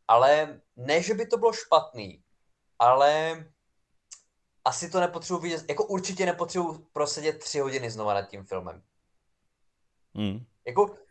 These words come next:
Speaker 1: viděl jsi třeba film, který se jmenuje v angličtině Imitation Game, Enigma?
Speaker 2: Asi ne.
Speaker 1: S Benedictem Cumberbatchem v hlavní roli, s Sherlockem a s
Speaker 2: Ne,
Speaker 1: Keirou
Speaker 2: ne,
Speaker 1: Knightley.
Speaker 2: ne, ne, ne, ne.
Speaker 1: To je vlastně film o tom, že o ro-, o, tam hraje Alana Turinga, že jo?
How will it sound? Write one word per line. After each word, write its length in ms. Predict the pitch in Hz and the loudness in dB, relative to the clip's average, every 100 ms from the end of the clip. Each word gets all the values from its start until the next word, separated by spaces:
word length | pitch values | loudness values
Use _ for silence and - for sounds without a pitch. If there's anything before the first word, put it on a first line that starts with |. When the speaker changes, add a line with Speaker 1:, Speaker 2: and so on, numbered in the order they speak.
| _ - | _ -6
Speaker 1:
viděl 240 | 143 202 | 0 0
jsi 60 | - | 0
třeba 220 | 208 220 | 2 2
film, 320 | - 180 180 | 2 -2 -2
který 220 | - 170 | -6 -6
se 140 | 165 175 | -6 -4
jmenuje 260 | 175 175 | 0 -2
v 100 | 170 | 0
angličtině 380 | 143 143 139 175 | -2 -2 -8 -8
Imitation 680 | 151 143 151 156 143 143 131 | -6 -6 -4 -4 -6 -8 -2
Game, 380 | 110 147 202 - | -2 -2 -6 -10
Enigma? 680 | 123 131 120 110 104 185 - _ _ _ _ - | -8 -6 -6 -2 -2 -4 -10 _ _ _ _ -8
Speaker 2:
Asi 560 | 90 - - - 98 | -6 -8 -12 -8 -6
ne. 560 | 85 78 78 78 80 90 _ _ _ _ | -6 -8 -10 -14 -16 -18 _ _ _ _
Speaker 1:
S 60 | 107 | -8
Benedictem 600 | 123 156 165 180 190 175 | 0 2 2 0 -2 0
Cumberbatchem 560 | 165 151 151 147 147 151 | 2 2 0 0 -2 2
v 40 | |
hlavní 260 | 147 156 147 | 2 2 0
roli, 220 | 135 127 | 0 -2
s 60 | - | -4
Sherlockem 480 | 135 127 120 117 117 | -2 0 0 -2 -2
a 40 | |
s 40 | |
Speaker 2:
Ne, 100 | 90 | -2
Speaker 1:
Keirou 200 | 87 139 | -2 0
Speaker 2:
ne, 80 | 139 | 0
Speaker 1:
Knightley. 280 | 90 90 101 | -2 -2 -6
Speaker 2:
ne, 120 | 85 - | -6 -6
ne, 160 | 92 87 | -6 -4
ne, 140 | 87 | -4
ne. 260 | 85 82 95 | -4 -8 -4
Speaker 1:
To 60 | 151 | 2
je 40 | |
vlastně 280 | 190 190 196 | 4 4 0
film 220 | - 175 | -2 0
o 60 | 165 | 0
tom, 180 | 170 147 | 0 2
že 80 | |
o 100 | 147 | 4
ro-, 200 | 139 160 - | 4 0 -2
o, 140 | - | -6
tam 180 | - 139 | -2 4
hraje 140 | 139 | 4
Alana 280 | 135 139 143 | 6 4 2
Turinga, 460 | 139 117 139 147 143 | -2 -4 -2 0 0
že 100 | 139 | 0
jo? 220 | 135 | -4